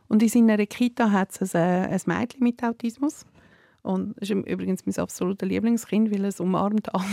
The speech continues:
<laughs> Das ist wahnsinnig herzig. Ähm, und einfach so auf dem Spielplatz und irgendwelchen Kinderinstitutionen, wo wir amigs so sind, ist das schon immer wieder mal ein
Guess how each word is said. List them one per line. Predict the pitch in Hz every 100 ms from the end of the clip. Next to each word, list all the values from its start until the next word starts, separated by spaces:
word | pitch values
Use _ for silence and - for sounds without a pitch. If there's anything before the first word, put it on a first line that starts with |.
| 190
<laughs> | - - -
Das | -
ist | - -
wahnsinnig | 202 - 214 214 226 -
herzig. | 185 - - - 196 - - - - - - _ -
Ähm, | 185 180 170 170 175 -
und | 208 202 -
einfach | 73 139 240 -
so | 285
auf | 269 277 254
dem | 240
Spielplatz | 233 262 262 226 220 226 -
und | 208
irgendwelchen | 208 208 196 196 202 202 202
Kinderinstitutionen, | 214 220 208 208 - 208 - 196 - 180 196 196
wo | 190
wir | 190 190
amigs | 185 196 196 -
so | 185 190
sind, | 190 185 185 190 190 - - _ -
ist | -
das | 190 -
schon | 185
immer | 208 202
wieder | 202
mal | 196
ein | 190